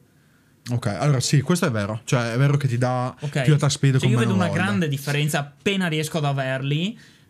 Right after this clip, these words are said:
Speaker 1: Mhm.
Speaker 2: per il poke con Gnar e per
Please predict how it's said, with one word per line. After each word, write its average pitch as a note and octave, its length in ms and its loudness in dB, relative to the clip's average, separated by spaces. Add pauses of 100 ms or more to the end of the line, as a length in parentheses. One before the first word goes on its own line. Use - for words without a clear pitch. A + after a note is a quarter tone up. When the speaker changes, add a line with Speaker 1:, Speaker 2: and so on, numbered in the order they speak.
Speaker 1:
Mhm. B2 320 0 (300)
Speaker 2:
per E3+ 180 0
il D3 120 -2
poke D3+ 520 -4
con C#3+ 180 0
Gnar F#3+ 640 -2
e E3 140 -2
per D3 340 -4